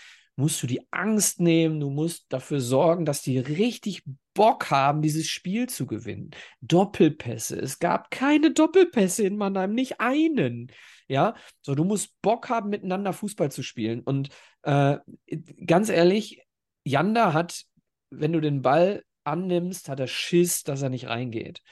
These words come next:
So, das vermute ich. Und das ist halt einfach so das, was du, was du von außen auf eine Mannschaft oder in eine Mannschaft,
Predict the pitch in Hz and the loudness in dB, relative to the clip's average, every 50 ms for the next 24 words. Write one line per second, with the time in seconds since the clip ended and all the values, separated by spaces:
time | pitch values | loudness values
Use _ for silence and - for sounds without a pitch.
0 | _ - - - - _ _ _ _ _ - 131 127 117 127 143 139 - - - | _ -20 -20 -20 -20 _ _ _ _ _ 0 0 2 2 2 2 0 -2 -4 -6
1 | - - 131 127 131 131 143 147 - - - - - - - - 131 123 120 139 | -4 -2 0 2 2 2 2 2 0 -4 -8 -8 -10 -12 -10 -8 -8 -2 2 2
2 | 156 180 202 202 - 175 165 139 - - 131 139 160 196 180 - 180 180 - - | 4 4 4 2 2 2 0 0 0 0 -2 0 0 0 -2 -2 -2 -2 -4 -4
3 | 160 156 160 165 156 - 156 - _ _ _ _ _ - 139 143 175 170 - - | -4 -2 -2 -4 -4 -8 -14 -20 _ _ _ _ _ -4 -2 -2 -2 -4 -6 -6
4 | - 139 - - - 139 139 135 - - - 131 139 - - 135 - - 123 120 | -6 -6 -6 -4 -2 -2 -2 -2 -4 -6 -6 -6 -4 -4 -6 -6 -4 -4 -6 -6
5 | - - 123 135 156 185 208 226 226 - - 180 175 170 165 - _ _ - 143 | -4 -2 2 4 6 6 6 4 4 0 -2 -2 -2 -4 -6 -8 _ _ -4 -4
6 | 135 - - 131 127 127 123 123 131 143 165 196 185 - 151 135 131 - - - | -4 -2 -2 -2 -2 -2 0 0 0 0 0 -2 -2 0 0 0 0 -2 -8 -16
7 | - _ _ _ _ _ _ _ - - 113 - - - 180 220 220 - 151 143 | -20 _ _ _ _ _ _ _ -12 -10 -10 -4 0 0 0 2 2 0 0 0
8 | 147 139 135 139 147 175 196 - - 147 135 - - - - - - | 0 0 0 0 -2 -2 -4 -2 0 -2 -2 -2 -6 -16 -20 -20 -14